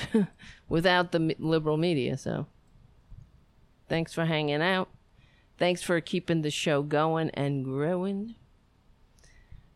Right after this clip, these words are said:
And, all right. I gotta get the show ready for Progressive Voices, so I ha-, I guess maybe we'll, uh,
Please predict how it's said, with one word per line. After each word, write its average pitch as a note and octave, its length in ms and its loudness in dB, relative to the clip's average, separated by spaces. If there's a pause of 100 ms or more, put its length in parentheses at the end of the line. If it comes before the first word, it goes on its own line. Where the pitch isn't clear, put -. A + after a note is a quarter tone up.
(140)
And, E3+ 920 0 (300)
all A3 140 0
right. F#3+ 280 0 (1160)
I F3 80 -4
gotta F#3 200 0
get E3+ 180 -2
the E3 80 0
show D#3 220 0
ready D3+ 220 2
for C#3 160 -2
Progressive C3 480 -2
Voices, F3+ 460 0
so G#3 320 2 (1120)
I G3 140 0
ha-, B3+ 180 0
I D#4 120 -4
guess A4 260 -4
maybe C4 500 0
we'll, F#3 500 0
uh, F3 260 0